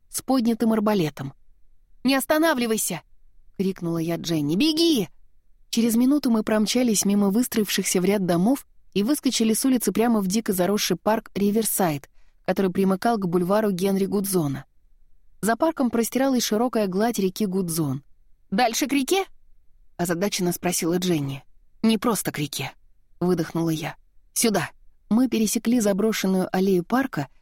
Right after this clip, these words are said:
перемахнули через ограждение и увидели приближающийся берег реки. На нем находилась наша цель — единственная лодочная пристань на всем острове Манхэттен. Яхтенный причал на семьдесят девятой улице.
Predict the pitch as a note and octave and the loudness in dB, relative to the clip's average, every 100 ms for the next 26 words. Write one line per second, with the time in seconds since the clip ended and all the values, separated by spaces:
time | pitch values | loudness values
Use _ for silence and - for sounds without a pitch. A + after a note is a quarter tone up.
0 | _ - G#3+ A#3 - C#4 B3+ A3+ G#3+ G3+ | _ -2 0 0 0 0 2 0 0 0
1 | G3 G3+ F#3+ C4+ C4 D#3+ D3 - - _ | 0 0 2 2 2 2 -2 -8 -20 _
2 | G#3+ B3 B3+ C#4+ C4 A#3 A3+ G#3 G#3 A3+ | 0 2 2 2 0 0 0 2 2 2
3 | A#3+ - G#3 G3+ F3 E3+ E3 E3 - B2+ | 0 0 0 0 0 0 0 -4 -4 -8
4 | A#2+ - - - - - B3+ D#4+ C4+ A#3 | -8 -12 -20 -20 -8 0 2 4 2 0
5 | A#3 C4+ B3+ A#3 A#3 C4+ - G3+ D#3+ C3 | 0 0 0 0 0 0 -2 0 -2 -4
6 | _ _ - - G#3+ G#3 C4+ C4 - A3 | _ _ -10 -2 0 2 2 2 0 0
7 | G#3+ G#3+ A3 G#3 - G3 F#3 C4+ C4+ A#3+ | 2 2 0 0 0 -2 0 0 0 0
8 | G3+ F#3+ - B3 - G#3+ - G3+ G3 G#3 | 0 0 0 0 -2 -4 -2 0 2 0
9 | - D3 - B2 C3 _ - - - - | -2 -6 -8 -12 -14 _ -20 -20 -20 -18
10 | - F#3 G#3+ - F#3 F3+ F#3+ F3+ B3 D4 | -4 0 0 0 0 0 0 0 2 0
11 | G3 F#3+ G#3+ A3+ G#3+ F#3 E3+ D#3+ E3+ F3+ | 0 0 2 0 0 0 0 0 0 -2
12 | - C#3+ C3+ - - | -4 -2 -4 -4 -8